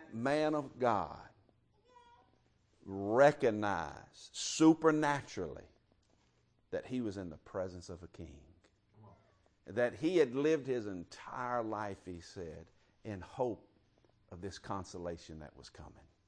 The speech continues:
Speaker 1: God had promised him he was gonna see his salvation.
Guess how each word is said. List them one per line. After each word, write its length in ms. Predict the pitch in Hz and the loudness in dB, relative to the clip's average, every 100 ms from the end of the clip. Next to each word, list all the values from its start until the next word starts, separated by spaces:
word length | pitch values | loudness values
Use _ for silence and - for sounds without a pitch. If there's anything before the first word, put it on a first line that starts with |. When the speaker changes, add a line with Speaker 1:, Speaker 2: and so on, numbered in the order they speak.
| _ _ _ _ - | _ _ _ _ 0
Speaker 1:
God 300 | 127 147 123 | 6 6 6
had 200 | 104 - | 0 -6
promised 640 | - 139 151 143 110 - | -10 -4 -2 -2 -4 -6
him 140 | 98 101 | -8 -6
he 80 | |
was 160 | 110 92 | -6 -8
gonna 220 | 95 87 | -8 -12
see 320 | - - 135 | -12 -10 -6
his 160 | 98 82 | -6 -8
salvation. 680 | - 95 87 90 90 - | -8 -8 -6 -8 -8 -12